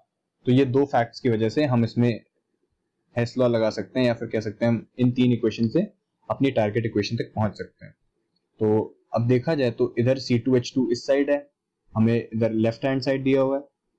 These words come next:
तो equation number three को क्या करेंगे, पलट देंगे, यानी माइनस थ्री।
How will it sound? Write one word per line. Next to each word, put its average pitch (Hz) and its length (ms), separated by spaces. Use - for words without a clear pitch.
तो 127 60
equation 123 300
number 127 220
three 120 180
को 117 100
क्या 113 160
करेंगे, 117 300
पलट 147 280
देंगे, 147 320
यानी 131 320
माइनस 117 600
थ्री। 156 200